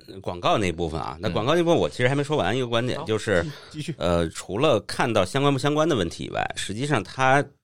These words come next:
Speaker 1: 没有，完全没有提到说广告这件事儿，呃，给你看完之后可能产生购买，购买会又带动消费，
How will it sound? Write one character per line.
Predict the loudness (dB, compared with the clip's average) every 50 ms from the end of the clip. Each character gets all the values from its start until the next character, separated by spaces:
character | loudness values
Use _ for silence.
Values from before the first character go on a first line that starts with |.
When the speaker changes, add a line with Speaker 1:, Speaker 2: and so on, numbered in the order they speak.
| _ _
Speaker 1:
没 | -10 -6 -2 0 2
有， | 4 4 4 2 0 -2
完 | -2 -2
全 | 0 0
没 | 0 2 2
有 | 2 2
提 | 0 -4 -4
到 | 0 0 2 2
说 | 2 0 0 0
广 | 0 -4 -8 -6
告 | -4 -2 0 0 0 -2 -4 -10 -20 _ _ _ _ _
这 | 0 2
件 | 2 2
事 | 0 0 0
儿， | 2 2 2 0 -4 -12 -20 _ _ _ _ _ _ _ _ _ -4
呃， | -2 0 0 0 -2 -6 _ _ _ _
给 | _ 0 0
你 | 0 0
看 | -2 -2 -2
完 | 0 0 2
之 | 2 0
后 | 0 4 4 4 4 2 -4 _ _ _ _ _ _
可 | -10 -8 -6
能 | -2 -2 -2
产 | -2 -2 -4 -6
生 | -6 -2
购 | 2 2 2
买， | 2 2 -2 -4 -6 -10 -10 _ _ _ _ _
购 | 0 2 2
买 | 4 2 0 -2 -4
会 | -2 0 0
又 | 2 2 0
带 | 0 0 0
动 | 0 0 -2 -2
消 | -2 -2 -2 -4
费， | 0 2 2 2 2 0